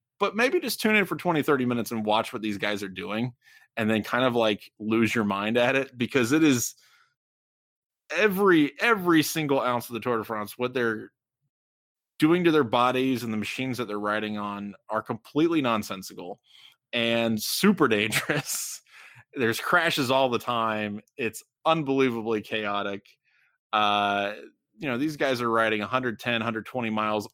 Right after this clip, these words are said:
a day, every day, with, like, maybe one or two days rest for literally three weeks straight.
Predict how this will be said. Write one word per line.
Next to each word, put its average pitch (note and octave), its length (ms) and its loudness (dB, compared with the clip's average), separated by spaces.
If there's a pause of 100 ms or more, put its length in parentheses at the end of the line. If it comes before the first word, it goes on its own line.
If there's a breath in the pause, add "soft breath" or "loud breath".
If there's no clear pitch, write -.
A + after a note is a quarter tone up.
a C#3+ 120 4
day, A2 680 2 (480)
every C3+ 460 2
day, G#2 640 0
with, A#2 140 -6
like, A2+ 160 -4
maybe A#2 280 -4
one B2 380 0
or A#2+ 80 -2
two B2+ 220 -4
days A2 300 0
rest G#2+ 420 -2
for G#2+ 400 0
literally C#3 460 2
three B2 260 -2
weeks A2 260 -2
straight. G2 380 -10